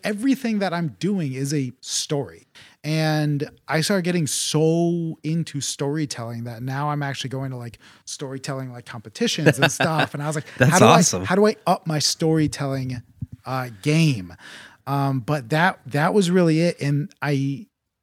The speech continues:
Speaker 1: was like, "Okay, so this is cool. It's about stories." And I made the mission statement of my company, t-, uh, "Tell your story." My mission is to tell your story. And I worded it that way because I wanted,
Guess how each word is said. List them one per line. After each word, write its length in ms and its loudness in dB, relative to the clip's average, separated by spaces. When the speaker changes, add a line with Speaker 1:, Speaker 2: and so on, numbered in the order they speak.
Speaker 1:
was 100 -6
like, 220 -10
"Okay, 280 -2
so 200 -6
this 240 0
is 100 -4
cool. 220 -8
It's 120 -12
about 240 -2
stories." 600 -2
And 120 0
I 120 4
made 360 2
the 60 2
mission 440 2
statement 640 -10
of 260 -10
my 160 -8
company, 540 -12
t-, 100 -12
uh, 300 -10
"Tell 220 -2
your 200 2
story." 540 -10
My 140 -10
mission 400 0
is 140 -4
to 100 -12
tell 260 -6
your 180 -6
story. 500 -14
And 80 -8
I 60 -2
worded 580 6
it 200 0
that 280 0
way 380 -14
because 280 -6
I 140 -2
wanted, 580 -2